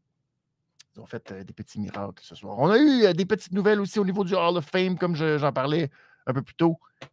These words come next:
Euh, et on va revenir sur, euh, ce qui a été, euh,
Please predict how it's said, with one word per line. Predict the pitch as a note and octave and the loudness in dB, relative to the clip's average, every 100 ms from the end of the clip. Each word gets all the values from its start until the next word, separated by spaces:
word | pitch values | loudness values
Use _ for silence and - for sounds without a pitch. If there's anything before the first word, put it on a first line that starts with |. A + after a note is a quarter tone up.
| - | -8
Euh, | G#2 G#2+ G#2+ G#2 G#2 G#2+ G#2 G#2 | -6 -4 -4 -4 -4 -6 -6 -2
et | A2+ | -2
on | |
va | A2 A#2 | 2 2
revenir | B2 C3+ D3+ G#2 G2 | 2 0 -2 -2 -6
sur, | F2+ A#2+ A#2 G#2 | -10 -6 -6 -4
euh, | F#2 | -8
ce | - | -14
qui | - | -10
a | G#2 | -10
été, | - A2+ G#2+ G#2 | -6 -4 -4 -4
euh, | F2+ F2+ F2 | -8 -12 -14